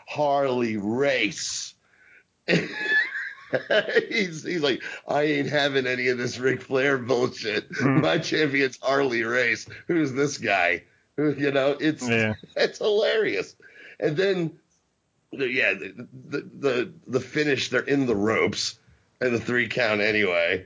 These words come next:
Speaker 1: It's
Speaker 2: <laughs>
Speaker 1: fucking ch-, cheating Von Erichs, like always, they're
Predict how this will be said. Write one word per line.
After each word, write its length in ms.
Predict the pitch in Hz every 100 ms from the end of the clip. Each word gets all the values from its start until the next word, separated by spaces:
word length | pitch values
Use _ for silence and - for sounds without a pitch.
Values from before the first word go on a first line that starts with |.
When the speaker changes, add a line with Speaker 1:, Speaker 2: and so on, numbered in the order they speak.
| -
Speaker 1:
It's 180 | 98 220
Speaker 2:
<laughs> 80 | 233
Speaker 1:
fucking 360 | 95 104 90
ch-, 240 | - - - - -
cheating 400 | - 139 131 135
Von 280 | 131 131 131
Erichs, 440 | 123 110 107 - - - 220
like 300 | 139 117 113
always, 440 | 131 131 113 110 110
they're 280 | 110 104